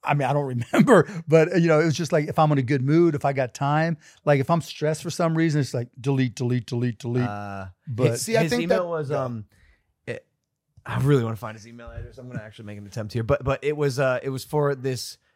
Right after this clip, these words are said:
Speaker 2: app idea that we had at the time called Locker Room, where,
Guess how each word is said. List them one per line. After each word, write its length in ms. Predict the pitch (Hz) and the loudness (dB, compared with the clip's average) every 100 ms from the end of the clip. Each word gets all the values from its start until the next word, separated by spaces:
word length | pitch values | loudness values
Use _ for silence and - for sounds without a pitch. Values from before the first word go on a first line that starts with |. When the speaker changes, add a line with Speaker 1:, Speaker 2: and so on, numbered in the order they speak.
| _ - | _ -8
Speaker 2:
app 300 | 120 139 151 | -2 -2 -2
idea 560 | 127 123 120 120 113 110 | -6 -4 -6 -6 -6 -6
that 160 | 113 | -10
we 100 | 117 | -10
had 200 | 104 113 | -6 -6
at 80 | 113 | -6
the 80 | 113 | -10
time 240 | 120 117 | -10 -10
called 240 | 113 110 98 | -6 -8 -6
Locker 360 | 101 110 151 | -8 -8 -8
Room, 380 | 143 156 170 185 - _ _ _ - | -6 -4 -4 -6 -10 _ _ _ -8
where, 480 | 117 127 123 120 | -2 0 0 -4